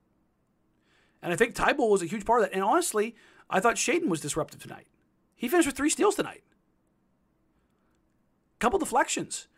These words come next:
When I go look at the, the, the, uh, tracking stats in the morning, I'm gonna see the Blazers probably with, like, seven or eight deflections,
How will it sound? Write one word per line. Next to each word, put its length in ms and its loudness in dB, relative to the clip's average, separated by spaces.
When 140 0
I 20 4
go 100 2
look 140 2
at 80 -6
the, 80 -2
the, 320 -2
the, 300 0
uh, 320 0
tracking 320 2
stats 260 -2
in 100 -8
the 80 -4
morning, 280 -6
I'm 140 2
gonna 140 -2
see 180 0
the 80 0
Blazers 380 -2
probably 380 0
with, 100 -4
like, 100 -2
seven 340 2
or 120 0
eight 120 0
deflections, 720 -4